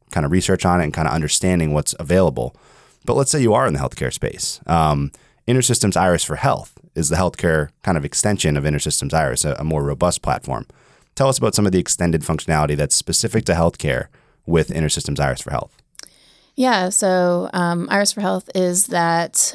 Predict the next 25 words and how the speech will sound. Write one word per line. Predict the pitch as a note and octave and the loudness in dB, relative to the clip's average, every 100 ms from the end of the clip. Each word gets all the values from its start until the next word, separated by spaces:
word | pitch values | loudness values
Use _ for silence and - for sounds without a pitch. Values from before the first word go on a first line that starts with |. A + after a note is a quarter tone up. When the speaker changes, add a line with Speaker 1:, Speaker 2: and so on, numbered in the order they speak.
| - | 0
Speaker 2:
um, | F3+ E3+ E3+ E3+ E3 - - - - | 2 2 0 -2 -6 -10 -14 -12 -4
it's | F3+ - | 0 2
InterSystems | G#3+ A3 A#3+ G#3 - | 2 0 0 0 0
Iris, | F#3 F#3+ A3 - | 0 0 0 -2
but | E3 | -4
it's | D#3+ - | -6 -6
really | F3 E3+ | -4 -4
built | E3+ - | -6 -8
for | - | -10
the | F3 | -8
healthcare | F3 F3 - E3+ | -6 -8 -8 -6
environment. | E3 D#3+ F3 D#4 - | -6 -4 -2 -2 -2
So | - | -2
Speaker 1:
Yeah. | G3 | -2
Speaker 2:
it | F#3+ | -6
has | - F#3 F3 E3+ | -4 -2 0 -2
a | F3+ | -2
bunch | G3 A3 | -2 -4
of | A3 | -8
pre-built | - G#3+ F#3+ F3 - | -6 -6 -2 -4 -4
things | - F3 E3+ E3+ | -6 -6 -2 -2
that | E3+ F3 | -2 -4
help | F3 F3 | -8 -8
you | G#3 E3+ E3 | -8 -8 -4
to, | E3+ - F3+ E3+ E3+ | -2 0 0 -4 -6